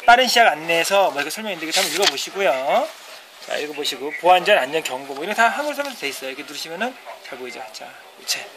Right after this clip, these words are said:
이렇게 돼 있고. 자, 중요한 게 뭐냐? 바인딩입니다. 바인딩.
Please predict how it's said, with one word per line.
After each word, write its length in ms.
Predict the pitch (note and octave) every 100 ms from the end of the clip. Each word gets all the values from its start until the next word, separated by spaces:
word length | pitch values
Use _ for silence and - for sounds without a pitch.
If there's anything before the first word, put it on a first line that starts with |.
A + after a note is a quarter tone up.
| - - - - -
이렇게 180 | -
돼 60 | -
있고. 500 | A#2+ - B2+ C#3+ G#3+ - - - - - - - - - - - - - -
자, 80 |
중요한 240 | G3 G#3 B3+
게 60 |
뭐냐? 220 | G#3 G3+ G3+
바인딩입니다. 600 | - G#3+ B3+ A#3 E3 C#3+
바인딩. 420 | D3 D3+ C3+